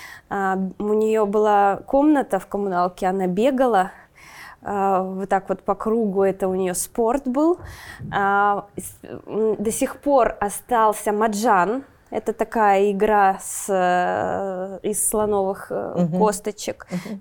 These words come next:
Speaker 1: Мы в нее, вот, кстати, традиция, мы в нее постоянно играли.
Speaker 2: Мгм.
Speaker 1: А, сейчас она у мамы находится, почему-то мы перестали играть. Но
Speaker 2: Мгм.
Speaker 1: когда жива была бабушка, мы всегда в нее играли. Вот, э, театры, музыка.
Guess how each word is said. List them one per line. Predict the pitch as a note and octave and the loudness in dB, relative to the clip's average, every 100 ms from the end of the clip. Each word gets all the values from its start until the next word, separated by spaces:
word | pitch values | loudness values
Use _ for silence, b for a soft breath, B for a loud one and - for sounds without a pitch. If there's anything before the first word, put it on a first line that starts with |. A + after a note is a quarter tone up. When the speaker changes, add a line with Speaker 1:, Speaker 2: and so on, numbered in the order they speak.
| G3+ | -2
Speaker 1:
Мы | A3 A3 | 0 0
в | G3 | 0
нее, | G#3 G#3+ G#3+ | 0 0 0
вот, | F#3 G#3+ A3 | 0 -4 -6
кстати, | - F3+ F3+ | -4 -4 -2
традиция, | G#3 G#3+ G3+ G3 - F3+ | -2 -2 -2 -4 -4 -6
мы | G3 | -4
в | A3 | -2
нее | A3 G3+ | -2 -4
постоянно | - - G3 A#3+ C4 A#3 | -10 -6 -2 -2 -2 -4
играли. | G#3+ A3 G3 F3 F3+ E3+ | -2 0 2 0 -4 -6
Speaker 2:
Мгм. | D#3 F3 F3+ - - | -6 -6 -8 -12 -12
Speaker 1:
А, | F#3 F#3 F#3 F#3 | -8 -6 -4 -6
сейчас | - - G3+ G3 | -10 -2 -2 -2
она | G3+ G3 | -6 -4
у | F#3+ | -4
мамы | G3 C4+ F#4 | -2 2 2
находится, | D4+ D4 C4+ - - | 2 -2 -4 -6 -16
почему-то | - A#3 A#3+ G#3+ | -10 -10 -8 -8
мы | G3+ | -8
перестали | G3 A3+ - - G#3 F3+ E3+ F3 | -6 -8 -8 -6 -4 -2 -6 -8
играть. | - E3 | -4 -2
Но | F3 | -2
Speaker 2:
Мгм. | F3 | -4
Speaker 1:
когда | G3+ G#3+ | -4 -4
жива | G3+ G#3+ | -4 -4
была | G3+ G3 F#3 | -2 -4 -2
бабушка, | A3 D4+ - G3+ | -2 -2 -6 -10
мы | G3+ | -12
всегда | - G3+ F3+ | -12 -8 -8
в | F3 | -8
нее | E3+ F3+ F3+ | -12 -12 -12
играли. | F#3 F3+ F3+ G#3+ B B B B B B B B B - | -10 -10 -10 -12 B B B B B B B B B -10
Вот, | G3+ G#3 G3+ G3 G#3 | -4 0 0 0 0
э, | G3 G3+ G3 | 2 0 -2
театры, | - C4+ C#4+ C#4+ C4+ C4+ C4 C4+ - _ b b b - | 2 4 4 2 0 2 2 0 -8 _ b b b -14
музыка. | G#3 A#3 C#4 A#3 B3 B3 C#4 A#3+ B3 | -4 0 0 0 -2 -2 2 4 2